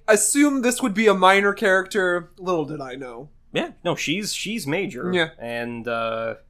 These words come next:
Speaker 2: trying to think. Prim was also, uh, that's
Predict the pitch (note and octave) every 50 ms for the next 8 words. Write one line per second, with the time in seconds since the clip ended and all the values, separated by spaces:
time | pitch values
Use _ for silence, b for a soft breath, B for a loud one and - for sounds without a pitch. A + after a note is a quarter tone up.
0 | _ _ _ _ _ _ - - F3+ C3+ - - - C3 A2+ - - - _ _
1 | _ - - - F3 G3 A3 A3 G3+ F3 D3+ C3+ B2+ C3+ C3+ C3 B2+ - - C#3
2 | C3 B2+ A#2+ A#2+ A2+ A2 G#2+ - _ _ _ _ _ _ _ _ _ _ _ _
3 | _ _ - - G#2+ A2 A2 A2 A2+ A2+ G#2+ - C3 C3 - - - - - -
4 | -